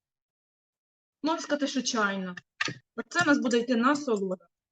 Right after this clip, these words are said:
Все, ми вимішуємо, перемішуємо і починаємо крутити шарики.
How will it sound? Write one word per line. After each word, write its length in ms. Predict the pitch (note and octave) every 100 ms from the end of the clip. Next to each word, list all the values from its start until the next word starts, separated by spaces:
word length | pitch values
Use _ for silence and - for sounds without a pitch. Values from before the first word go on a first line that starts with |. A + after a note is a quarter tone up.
| _ _ _
Все, 400 | - D#4+ A3+ G#3 A#3
ми 220 | C#4 D#4+
вимішуємо, 640 | C#4 B3+ A#3 - D4 D#4+ -
перемішуємо 760 | D4 C#4+ B3 A#3 B3 - F4+ G4 _ _ _ G4
і 80 |
починаємо 760 | - F4 - D#4 E4+ G4 E4 D#4
крутити 560 | C4+ C4 D#4+ D#4+ D4+
шарики. 540 | C#4+ - C4+ A3+ G#3+